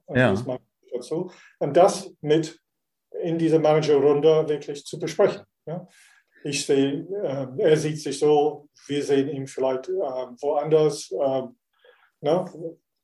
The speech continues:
Speaker 1: Wie, ich sehe ihn wirklich mit Managementpotenzial, nicht mit Managementpotenzial, was auch immer.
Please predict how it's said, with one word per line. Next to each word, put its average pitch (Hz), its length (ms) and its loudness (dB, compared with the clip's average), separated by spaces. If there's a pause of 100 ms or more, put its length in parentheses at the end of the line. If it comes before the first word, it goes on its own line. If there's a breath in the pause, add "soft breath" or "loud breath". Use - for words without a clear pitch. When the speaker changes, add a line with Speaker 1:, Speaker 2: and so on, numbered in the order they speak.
(140)
Speaker 1:
Wie, 165 720 -8 (120)
ich - 180 -2
sehe 156 280 2
ihn 143 160 -4
wirklich 156 340 0
mit 160 140 -4
Managementpotenzial, 143 1040 0
nicht 151 260 -6
mit 139 160 -10
Managementpotenzial, 143 1080 -4
was 135 180 -6
auch 131 120 -2
immer. 120 220 -6